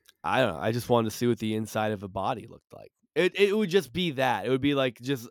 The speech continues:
emotionless, like, I just wanted to see what it, I don't know, I wanted to see what it looked like when you looked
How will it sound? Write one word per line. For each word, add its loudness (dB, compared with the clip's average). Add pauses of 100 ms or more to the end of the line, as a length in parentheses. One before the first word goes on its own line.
emotionless, 2
like, 2
I 4
just -6
wanted 4
to -4
see -2
what 0
it, -4 (380)
I 0
don't 0
know, -4
I 0
wanted 2
to -6
see -4
what 0 (320)
it -6
looked -6
like -2
when -2
you -2
looked 0